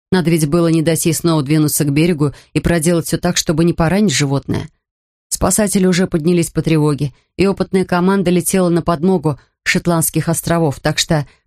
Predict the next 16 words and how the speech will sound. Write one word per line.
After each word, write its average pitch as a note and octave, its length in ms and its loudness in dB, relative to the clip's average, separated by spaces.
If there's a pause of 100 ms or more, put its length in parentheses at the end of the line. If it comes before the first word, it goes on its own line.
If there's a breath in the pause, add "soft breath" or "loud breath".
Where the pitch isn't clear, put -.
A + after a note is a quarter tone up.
(120)
до F3+ 120 2
тех F3+ 260 0
пор G3 200 -2
только F3+ 320 0
и F3+ 40 2
нужно F3+ 300 2
было, D#3+ 220 2
что - 200 -2
стараться E3+ 500 -2
пододвинуть D#3+ 600 0
кита D#3 280 -2
как - 200 -8
можно D#3+ 260 0
ближе C#3+ 240 0
к - 80 -8
воде, C#3 360 -2